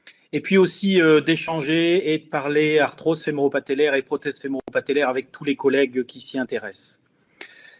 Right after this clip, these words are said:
Et donc, euh, vous m'avez demandé de discuter de la technique de la prothèse fémoro-patellaire que j'avais présentée lors d'une conférence, euh,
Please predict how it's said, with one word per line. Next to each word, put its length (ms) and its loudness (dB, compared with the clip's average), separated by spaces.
Et 60 0
donc, 280 2
euh, 200 6
vous 140 -2
m'avez 220 2
demandé 340 4
de 420 6
discuter 600 -4
de 160 2
la 200 4
technique 640 -2
de 140 -2
la 140 2
prothèse 380 -4
fémoro-patellaire 1000 0
que 100 -10
j'avais 220 2
présentée 440 2
lors 120 4
d'une 160 -2
conférence, 800 0
euh, 760 -2